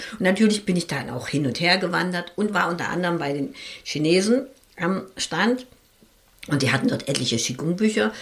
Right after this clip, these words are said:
Und dann habe ich so, äh, naja, ich hab, ich bin ich dann hingegangen und habe dann so auf Englisch gesagt, dass ich auch Qigong mache. Und da guckte mich der Chef, guckte mich ganz entgeistert an. Und sein Mitarbeiter schaute mich dann an, schaute ihn an und meinte,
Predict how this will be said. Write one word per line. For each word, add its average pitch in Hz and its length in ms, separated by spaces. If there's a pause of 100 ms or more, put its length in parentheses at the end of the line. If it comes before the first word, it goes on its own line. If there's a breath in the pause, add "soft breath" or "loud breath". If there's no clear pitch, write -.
(460 loud breath)
Und 185 140
dann 151 180
habe 196 160
ich 208 140
so, 180 280 (380 loud breath)
äh, 135 240 (100)
naja, 170 380 (340)
ich 156 280
hab, - 80
ich - 180
bin 147 80
ich 131 140
dann 120 140
hingegangen 190 480
und 160 40
habe - 100
dann - 180
so 131 80
auf - 100
Englisch 214 400
gesagt, 175 360
dass 131 120
ich - 160
auch 165 260 (220 loud breath)
Qigong 190 640 (280)
mache. 131 340 (580)
Und 131 120
da - 40
guckte - 380
mich 180 200
der 156 140
Chef, 240 480
guckte - 300
mich 165 180
ganz 165 240
entgeistert 160 680
an. 220 300 (640 loud breath)
Und 175 160
sein 180 240
Mitarbeiter 220 800 (600 soft breath)
schaute 185 360
mich 226 240
dann 247 160
an, 226 220
schaute 185 380
ihn 208 340
an 135 240
und 160 260
meinte, 151 400